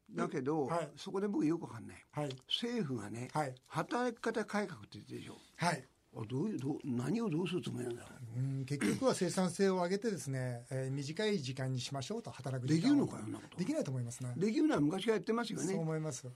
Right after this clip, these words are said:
Speaker 1: で、もっと、
Speaker 2: うん。
Speaker 1: 実は、
Speaker 2: うん。
Speaker 1: 週刊朝日が
Speaker 2: うん。
Speaker 1: 面白い特集やってて、今の大学生、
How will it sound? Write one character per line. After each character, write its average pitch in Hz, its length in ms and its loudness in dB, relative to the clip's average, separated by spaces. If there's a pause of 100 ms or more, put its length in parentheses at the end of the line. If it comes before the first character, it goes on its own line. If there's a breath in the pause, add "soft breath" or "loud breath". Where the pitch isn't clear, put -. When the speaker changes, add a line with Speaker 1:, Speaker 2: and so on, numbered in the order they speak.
(120)
Speaker 1:
で、 180 120 4
も 214 140 4
っ - 40 -2
と、 - 320 -2
Speaker 2:
う 156 60 0
ん。 139 340 -4
Speaker 1:
実 165 220 0
は、 185 320 0
Speaker 2:
う 151 40 -6
ん。 139 140 -6
Speaker 1:
週 165 220 -2
刊 294 200 -2
朝 143 200 -2
日 110 100 -2
が - 240 -10
Speaker 2:
う 156 40 -2
ん。 139 220 -4
Speaker 1:
面 160 200 0
白 208 120 0
い - 40 0
特 - 180 -8
集 - 80 -4
や 139 120 0
っ - 20 -12
て 120 100 -8
て、 - 220 -12 (300 loud breath)
今 208 300 2
の 143 280 2
大 151 160 0
学 156 240 0
生、 113 300 -8